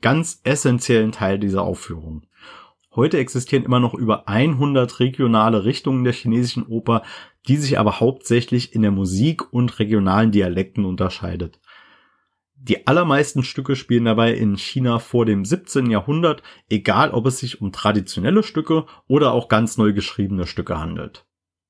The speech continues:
Und das war's dann auch zur chinesischen Oper für diese Folge. Ich hoffe, euch hat die heutige Folge wieder gefallen, und wenn ihr mir dazu Feedback geben wollt oder Themenwünsche habt, dann könnt ihr mir das wie immer per Mail schreiben an reichdermittepodcast at gmail dot com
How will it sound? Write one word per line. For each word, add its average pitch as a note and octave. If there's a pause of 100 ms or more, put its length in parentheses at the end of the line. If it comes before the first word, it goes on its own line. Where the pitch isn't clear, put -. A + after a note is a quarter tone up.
(440)
Und G2
das D#3
war's C3
dann A#2
auch A2
zur G2+
chinesischen G2
Oper G#2+
für G#2
diese G#2
Folge. F2+ (520)
Ich G#3
hoffe, C#3+
euch B2
hat B2
die A2+
heutige A#2
Folge A2+
wieder G#2
gefallen, C3+ (240)
und A2
wenn A#2+
ihr F#3
mir D#3
dazu C3
Feedback E3
geben C3+
wollt C3
oder G3
Themenwünsche C3
habt, A2+ (240)
dann A2+
könnt B2
ihr A2
mir A2
das G#2+
wie F#2
immer G#2+
per F#2
Mail G#2
schreiben B2
an G2+
reichdermittepodcast B2
at C3
gmail G3
dot C#3
com C3+